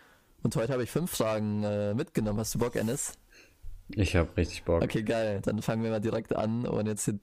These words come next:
Speaker 1: groß rum zu palabern. Ähm, erste Frage. Was hast du am meisten zu deiner Anfangszeit, als du vegan wurdest, vermisst?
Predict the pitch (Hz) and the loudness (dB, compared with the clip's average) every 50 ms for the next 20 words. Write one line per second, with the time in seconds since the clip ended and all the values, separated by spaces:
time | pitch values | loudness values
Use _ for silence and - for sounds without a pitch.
0 | - 107 - 117 113 110 104 - - 113 110 - - 110 - - 110 107 104 107 | -4 -4 -2 0 0 0 0 0 0 -2 -2 -2 -4 -2 -2 -2 0 0 0 0
1 | 104 113 117 120 131 - - - - - - - - - - - _ _ - 107 | 0 0 0 -2 -4 -6 -8 -16 -18 -20 -20 -20 -20 -20 -20 -20 _ _ 0 0
2 | 107 107 104 104 104 104 104 104 104 101 - _ _ _ _ _ _ _ _ _ | 0 2 0 0 0 0 0 -2 -4 -6 -8 _ _ _ _ _ _ _ _ _
3 | 110 127 - - 123 - - 127 117 113 101 101 98 98 98 - - 120 120 - | 0 0 0 -2 0 0 0 2 2 0 0 0 0 0 -2 0 0 0 0 2
4 | 156 139 - - 131 113 110 110 113 135 147 - - - - 104 - - 110 107 | 0 -2 0 0 0 2 2 2 0 0 0 -2 -2 0 0 0 0 0 0 0
5 | 107 107 - - 117 135 147 - - 113 104 104 - - - - 104 95 104 110 | 2 0 0 0 0 -2 -2 -2 -2 -2 0 0 0 0 0 0 2 2 2 0
6 | 123 135 - - - - - - 107 104 - - 113 104 101 - 107 101 107 113 | 0 -2 -4 -6 -6 -6 -2 -2 0 0 0 0 0 0 2 2 2 0 2 0
7 | 110 107 110 110 110 110 - - - 110 101 98 101 - - - - - | 0 0 0 0 0 -2 -2 0 0 0 0 0 -2 -2 -4 -6 -6 -8